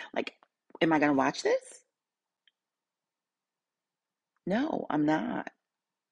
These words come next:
Again, I don't want that in my spirit or in my home. But let's say this went differently. Let's say you're sitting there, you're watching, this happens,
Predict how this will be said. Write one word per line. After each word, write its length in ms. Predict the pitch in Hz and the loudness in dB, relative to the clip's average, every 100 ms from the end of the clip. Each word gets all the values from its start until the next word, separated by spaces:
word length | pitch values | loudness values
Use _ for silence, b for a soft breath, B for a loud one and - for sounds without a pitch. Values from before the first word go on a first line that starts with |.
| _ - | _ -8
Again, 360 | 156 190 151 - | -2 0 0 0
I 120 | 151 | 0
don't 140 | 180 | 2
want 160 | 185 160 | 0 0
that 120 | 143 | -2
in 100 | 135 | -2
my 140 | 127 123 | -2 -4
spirit 520 | - - 147 139 - _ _ _ _ _ _ _ _ _ _ _ _ _ - | -8 0 2 2 0 _ _ _ _ _ _ _ _ _ _ _ _ _ -2
or 160 | 170 | 0
in 80 | 180 | 2
my 160 | 180 180 | 2 2
home. 300 | 180 127 - _ _ _ _ _ _ _ _ _ _ _ _ _ _ _ _ _ _ _ _ _ _ _ _ _ _ _ _ _ - | 0 0 -4 _ _ _ _ _ _ _ _ _ _ _ _ _ _ _ _ _ _ _ _ _ _ _ _ _ _ _ _ _ 2
But 640 | 220 262 - - - - _ _ _ _ _ - | 2 2 -2 -8 -16 -20 _ _ _ _ _ 2
let's 240 | 175 240 - | 4 4 2
say 160 | 196 | -2
this 240 | 165 165 170 | 0 -2 0
went 200 | 240 - | 0 0
differently. 640 | 139 - - - - - _ _ _ B B B | -2 -2 -12 -12 -14 -18 _ _ _ B B B
Let's 240 | 185 226 - | 6 6 6
say 80 | 262 | 4
you're 200 | 220 196 | 6 4
sitting 360 | - 196 233 | 4 4 4
there, 140 | 160 143 | 4 2
you're 140 | - | 2
watching, 540 | - 170 269 - 147 - B B | 4 2 2 -2 -4 -6 B B
this 180 | 220 - | 4 4
happens, 480 | 156 151 - 160 | 2 2 0 -2